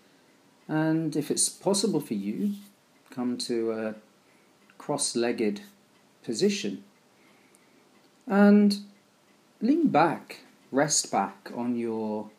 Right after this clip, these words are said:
hands. And notice, do you rest back with your hands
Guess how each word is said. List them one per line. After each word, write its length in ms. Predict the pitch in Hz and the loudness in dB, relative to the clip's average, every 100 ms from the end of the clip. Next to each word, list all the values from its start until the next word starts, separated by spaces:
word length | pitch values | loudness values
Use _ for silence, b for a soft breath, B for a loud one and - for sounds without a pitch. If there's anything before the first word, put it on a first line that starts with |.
| - | -10
hands. 600 | 233 - 202 - - - - _ _ _ _ _ _ _ - | -6 -4 -6 -12 -16 -16 -20 _ _ _ _ _ _ _ -6
And 120 | 220 | 0
notice, 460 | 247 285 285 202 - | 2 2 0 -4 -4
do 100 | 160 | -4
you 200 | 170 165 | -2 0
rest 320 | 196 202 - | 0 0 0
back 400 | 147 151 147 - | 0 0 -2 -6
with 240 | 143 139 123 | -4 -4 -4
your 320 | 120 117 117 B B B _ - | -4 -4 -6 B B B _ -6
hands 880 | 135 135 131 135 131 123 - - - | 0 0 2 0 0 -2 -4 -4 -8